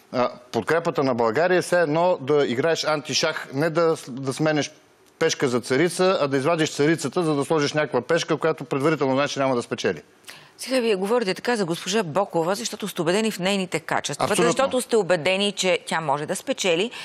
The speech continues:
Speaker 2: или заради червеното й минало и
Speaker 1: А,
Speaker 2: червените й
Speaker 1: трябва да ви
Speaker 2: връзки,
Speaker 1: кажа, че
Speaker 2: червените
Speaker 1: на
Speaker 2: й
Speaker 1: госпожа
Speaker 2: корени?
Speaker 1: Бокова червеното минало сигурно отдавна вече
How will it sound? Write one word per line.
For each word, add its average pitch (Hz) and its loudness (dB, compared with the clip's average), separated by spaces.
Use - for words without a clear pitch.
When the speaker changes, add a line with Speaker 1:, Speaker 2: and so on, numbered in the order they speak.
Speaker 2:
или 269 0
заради 262 0
червеното 190 0
й 175 0
минало 139 0
и - 2
Speaker 1:
А, 139 4
Speaker 2:
червените 127 2
й - 4
Speaker 1:
трябва 202 2
да 208 2
ви 190 2
Speaker 2:
връзки, 170 0
Speaker 1:
кажа, 202 2
че 220 2
Speaker 2:
червените 185 0
Speaker 1:
на 170 0
Speaker 2:
й 170 -2
Speaker 1:
госпожа 151 -2
Speaker 2:
корени? 190 0
Speaker 1:
Бокова 202 0
червеното 175 0
минало 190 2
сигурно 180 0
отдавна 175 0
вече 165 0